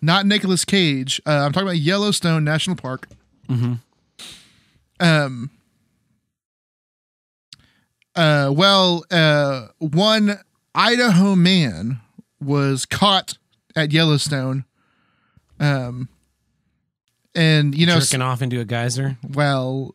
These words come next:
Speaker 1: <sighs> y-, you're ruining it, but, you know, he's learning the hard way that you ha-, there's certain societal rules put in place uh, and you, you have to follow these rules or else
Speaker 2: Yeah.
Speaker 1: there's consequences.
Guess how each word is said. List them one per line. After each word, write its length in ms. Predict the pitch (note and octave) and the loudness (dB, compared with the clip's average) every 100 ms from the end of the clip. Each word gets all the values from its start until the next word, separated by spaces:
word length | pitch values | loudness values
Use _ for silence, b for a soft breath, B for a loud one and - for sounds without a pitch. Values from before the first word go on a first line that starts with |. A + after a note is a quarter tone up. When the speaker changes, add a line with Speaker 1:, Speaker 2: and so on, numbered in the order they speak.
| _ | _
Speaker 1:
<sighs> 100 | _ | _
y-, 80 | B B B B B _ | B B B B B _
you're 600 | D3 D3 D3 D#3+ C#3+ D3 | -10 -6 -6 -4 -2 0
ruining 480 | D3+ G#3+ F#3 D#3 C#3 | 0 2 2 2 2
it, 280 | C3+ C3 B2+ | -2 -4 -2
but, 400 | F#3+ F3 C#3+ - b b b b b b b b | 2 2 2 -4 b b b b b b b b
you 140 | - D#3 | 0 2
know, 420 | D3+ C#3+ C3+ B2 _ | 4 2 -2 -6 _
he's 340 | D3+ - G3 E3+ | -8 0 0 2
learning 300 | F#3+ F3+ F3 | 2 2 2
the 60 | D3 | 2
hard 260 | E3+ G3+ | 2 4
way 360 | D#3 D3+ C#3+ C3+ | 4 2 2 0
that 340 | C3 C#3 C3+ | -2 -2 -4
you 240 | C#3+ C#3+ C#3+ D3+ | -2 -2 -2 0
ha-, 140 | E3 | -2
there's 240 | D#3 D#3 - | 0 -2 0
certain 440 | G3 G#3 G3 F#3+ | 0 0 0 -2
societal 500 | - - F3 F#3+ F#3 | -2 0 2 2 2
rules 420 | D#3 F#3+ F3+ D3 - | 2 2 2 2 -2
put 200 | - E3+ | -4 -2
in 140 | D#3+ | -2
place 640 | - F#3 F#3 C3+ - - - b b b b b b b _ | -2 0 0 0 -4 -6 -8 b b b b b b b _
uh, 340 | D3 C3+ B2+ B2 | -2 0 -2 -2
and 140 | D3 | -4
you, 440 | C#3 C#3+ C#3 B2+ A#2 | -2 0 0 -2 -8
you 140 | - C3 | -10 -6
have 280 | D3 F3 - | -4 -4 -2
to 320 | D#3 C#3+ B2+ | -2 -2 -4
follow 380 | - E3 E3 D#3 | -4 0 0 0
these 240 | C#3+ C3 | -2 -2
rules 560 | D3 F3+ D#3+ C3+ B2+ B2+ | 0 2 2 0 -2 -4
or 120 | C3+ | -2
else 100 | C3+ | 0
Speaker 2:
Yeah. 60 | D3 | -2
Speaker 1:
there's 160 | C3 - | -4 -4
consequences. 920 | F3 E3+ - C#3 C3 B2 B2 A#2 | -2 -2 -4 -6 -6 -6 -10 -10